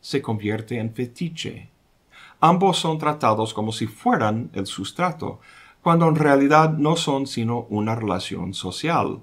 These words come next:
cuando el oro y la autenticidad son justamente expresión de la fungibilidad, de la comparabilidad de las cosas.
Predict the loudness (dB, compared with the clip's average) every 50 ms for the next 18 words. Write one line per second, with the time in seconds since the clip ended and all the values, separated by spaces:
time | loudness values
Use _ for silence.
0 | -16 _ _ _ _ _ _ _ _ 2 2 4 6 6 4 4 4 4 4 6
1 | 6 8 6 6 4 2 0 0 2 2 2 2 2 -2 -4 -6 -6 -6 -6 -4
2 | 0 0 2 2 0 -2 -4 -4 -4 -4 -4 -6 -4 -2 0 0 0 0 -2 -2
3 | -2 -2 -4 -6 -8 -8 -8 -8 -10 -12 -12 -14 -12 -10 -10 -8 -4 -4 -2 -2
4 | -2 -2 -2 -2 -2 -2 -4 -4 -6 -8 -8 -6 -6 -6 -6 -4 -4 -4 -2 -2
5 | 0 -2 -2 -2 -6 -8 -12 -16 _ _ _ _ _ -6 -4 -2 -2 0 0 -2
6 | 2 2 2 2 2 0 -2 -4 -4 -4 -4 -4 -4 -6 -8 -10 -16 -20 _ _
7 | _ -14 -10 -8 -8 -8 -4 -4 -4 -4 -4 -6 -10 -14 -16 -16 -18 -18 -20 -20